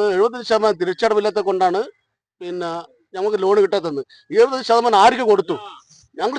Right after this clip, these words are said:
ചോദിക്കാനുള്ളതേ ഉള്ളൂ. എഴുപത്തഞ്ച് ശതമാനം നിങ്ങൾ ആർക്ക് കൊടുത്തു? തിരിച്ചടക്കാത്ത ലോണില്ലേ, അത് നിങ്ങൾ ആർക്ക് കൊടുത്തു? യഥാർത്ഥ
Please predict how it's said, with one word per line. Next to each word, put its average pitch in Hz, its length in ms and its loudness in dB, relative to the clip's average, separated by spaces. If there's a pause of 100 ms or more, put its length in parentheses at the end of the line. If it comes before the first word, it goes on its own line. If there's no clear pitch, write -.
ചോദിക്കാനുള്ളതേ 233 560 2
ഉള്ളൂ. 151 120 -4 (140)
എഴുപത്തഞ്ച് 262 360 -2
ശതമാനം 226 200 0
നിങ്ങൾ 226 200 2
ആർക്ക് 208 240 2
കൊടുത്തു? 165 240 -4 (1160)
തിരിച്ചടക്കാത്ത 262 560 0
ലോണില്ലേ, 233 380 0 (260)
അത് 214 140 -2
നിങ്ങൾ 269 160 2 (100)
ആർക്ക് 233 260 2
കൊടുത്തു? 175 260 0 (460)
യഥാർത്ഥ 254 300 4